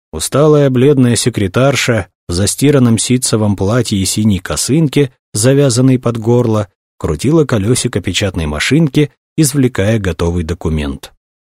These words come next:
Косович попытался определить, сколько ей лет, но так и не смог этого сделать. Морщины на лице были очень глубокими, бледность кожи нездоровая, а в глазах смертельная усталость. Сколько пришлось пережить этой женщине.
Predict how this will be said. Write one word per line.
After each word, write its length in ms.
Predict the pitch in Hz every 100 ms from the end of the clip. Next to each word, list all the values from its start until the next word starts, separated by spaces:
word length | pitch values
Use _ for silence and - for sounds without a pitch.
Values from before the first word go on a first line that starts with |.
| _ _
Косович 560 | - - 151 156 143 -
попытался 600 | 123 127 135 143 - 131
определить, 520 | 120 123 123 131 120
сколько 400 | - 127 120 117
ей 240 | 110 107
лет, 280 | 110 165 - - _
но 160 | 117 131
так 240 | 139 135
и 40 | 135
не 100 | 120
смог 320 | 113 117 92
этого 240 | 85 82 82
сделать. 560 | 76 73 67 - - _ _ _ _ _ -
Морщины 500 | 78 76 - 151 139
на 100 | 131
лице 340 | 123 - 139
были 180 | 131 123
очень 380 | 120 110 110 92
глубокими, 720 | 87 80 143 143 131 127 120 _ -
бледность 520 | 82 123 147 120 -
кожи 320 | - 101 85
нездоровая, 840 | 80 76 76 78 117 147 135 120 107 _ _
а 80 | 82
в 80 | 78
глазах 600 | 76 76 90 139 139 - _ -
смертельная 720 | - 82 78 - 160 147 117
усталость. 760 | 90 - - 78 73 - - - _ _ _ -
Сколько 440 | - 196 180 151
пришлось 460 | - 113 - 117 -
пережить 540 | 98 95 95 101 92
этой 240 | 85 90
женщине. 640 | 85 87 80 78 - 73 71